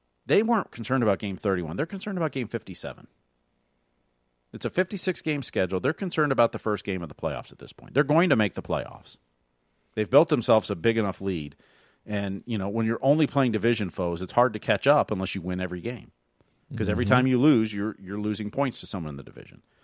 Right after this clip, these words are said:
Speaker 1: You know, you're over halfway through the season, and it's pretty clear there's three top teams in this division, and the four, top four teams make it. So, you know,
Speaker 2: Yeah.
Speaker 1: it, it's about getting ready for the playoffs, and, and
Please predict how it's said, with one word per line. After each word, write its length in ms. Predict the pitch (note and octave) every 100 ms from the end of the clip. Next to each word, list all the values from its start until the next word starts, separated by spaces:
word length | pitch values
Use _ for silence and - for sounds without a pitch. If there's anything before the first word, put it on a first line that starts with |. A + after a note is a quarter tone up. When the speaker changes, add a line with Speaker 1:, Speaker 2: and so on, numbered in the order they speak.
| _ _ _
Speaker 1:
You 80 | F#2
know, 200 | E2 D#2+ - F#2+ - _ _ -
you're 140 | G#2+
over 180 | A#2 B2
halfway 300 | A#2 C3 D#3+
through 140 | D3+ C#3
the 80 | B2
season, 540 | C3+ B2 F#2 E2 F2+ _ _ -
and 80 | G#2
it's 100 | -
pretty 240 | F3 D3+
clear 280 | - C#3+ G#2+
there's 180 | G2 -
three 240 | A2+ A#2
top 280 | - G2 -
teams 280 | G#2+ F2 D#2+
in 60 |
this 100 | D#2
division, 380 | - C2+ A#1+ - _ -
and 160 | G2 -
the 120 | G#2+ A2
four, 220 | A#2+ -
top 220 | A#2+ G2+ -
four 160 | B2+
teams 300 | - F2 F2
make 240 | G2 E2+ -
it. 140 | -
So, 320 | - E2 C#2+ - - _ _ _ _ - -
you 100 | -
know, 240 | E2 D2+ C#2+ _ _
Speaker 2:
Yeah. 160 | - G2
Speaker 1:
it, 60 | -
it's 200 | C#3+ -
about 440 | A2+ C3 C#3 D3+ _ _ _ _ _ _ _ _ _ -
getting 260 | G#2+ C3 C3
ready 200 | A#2+ A#2+
for 140 | -
the 80 | A2+
playoffs, 720 | - A2 G#2+ G#2 G#2+ - -
and, 200 | F#2+ F#2
and 320 | G#2 F#2+ F2+